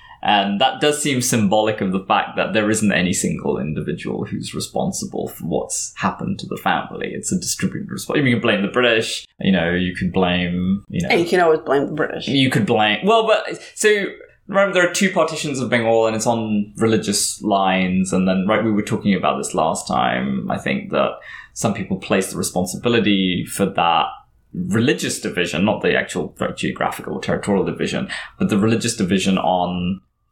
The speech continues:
Speaker 1: right, um, overly conservative Hindu, right, religious individuals who would then, right, exclude, on, on the basis of caste, right,
Speaker 2: Right.
Speaker 1: exclude and have prejudice towards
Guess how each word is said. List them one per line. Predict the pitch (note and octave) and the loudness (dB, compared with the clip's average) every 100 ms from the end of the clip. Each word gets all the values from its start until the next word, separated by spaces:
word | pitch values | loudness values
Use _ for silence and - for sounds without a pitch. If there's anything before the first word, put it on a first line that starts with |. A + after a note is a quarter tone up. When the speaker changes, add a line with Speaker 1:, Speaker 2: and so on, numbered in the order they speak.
| _ | _
Speaker 1:
right, | F#2 D#2 - _ G2 | -2 -2 -4 _ 0
um, | F#2 E2+ E2+ E2+ F#2+ - _ - | 2 2 0 -2 -4 -8 _ -2
overly | C3 B2+ G#2+ A2 G#2 | 2 2 2 2 2
conservative | G#2+ G2+ A#2 G#2+ F#2+ F#2+ - F#2 F2+ E2+ F#2 - - - | 0 0 2 2 2 0 0 4 4 0 -6 -12 -14 -4
Hindu, | A2 F#2+ F#2 E2+ F2+ - | 0 2 2 -2 -6 -6
right, | F#2 - - | -4 -2 0
religious | G2+ F#2 F2 F#2 - - - - | 0 0 -2 -2 -2 -4 -10 -4
individuals | A#2+ G#2 A2 G2 F#2+ F#2 | 2 2 2 0 -2 -2
who | G#2 F2+ | -2 0
would | F2 | 0
then, | F2+ E2 E2+ E2 F#2+ - _ _ - | 0 -2 -2 -4 -6 -8 _ _ -6
right, | D#2+ - | -6 -2
exclude, | G#2+ - - - A2 A2 G2+ - G2+ | -2 0 0 -2 0 2 2 2 2
on, | B2 A#2 | 4 2
on | E3 | 0
the | C#3+ | 2
basis | E3 C3+ A2+ | 0 0 -6
of | G#2 | -4
caste, | - B2+ G#2+ G2 - - | -2 2 4 4 0 0
right, | F#2 F2 E2+ | 2 2 2
Speaker 2:
Right. | F3+ - - | 0 0 -2
Speaker 1:
exclude | B2+ - - G#2 F#2+ | 0 0 2 2 2
and | F2+ | 0
have | G2 - | -2 -2
prejudice | G2 F2 - - | -2 -2 -4 -2
towards | F2+ C#2 D2+ D#2+ - - | -2 0 0 0 -2 -2